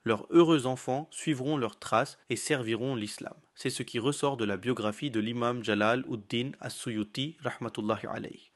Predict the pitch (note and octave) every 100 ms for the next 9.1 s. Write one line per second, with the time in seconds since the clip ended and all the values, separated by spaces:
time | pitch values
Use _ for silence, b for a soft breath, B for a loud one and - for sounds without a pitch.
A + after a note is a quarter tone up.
0 | - A#2+ A#2 G3 G#3 F#3 A3 D3 B2 A2+
1 | F#3 C3 - G#2 - A#2+ D3 - b -
2 | B2+ A2 A2 E3+ F#3 F3+ A#2 - - E3
3 | - G#2+ C3+ E3+ - A2 G2+ G2 C#3+ -
4 | C#3 C#3+ - D3+ C3+ A2 G#2+ - G#2+ G2
5 | - - _ - D3 B2 A#2+ D3 D#3 A#2
6 | G#2 - B2+ D3 D#3+ _ - D3 D#3 C#3+
7 | C3+ D#3 A#2+ - - G#2+ F#2+ - _ -
8 | E3 D#3+ D3 - C3 G#2 - A#2+ G#2+ C3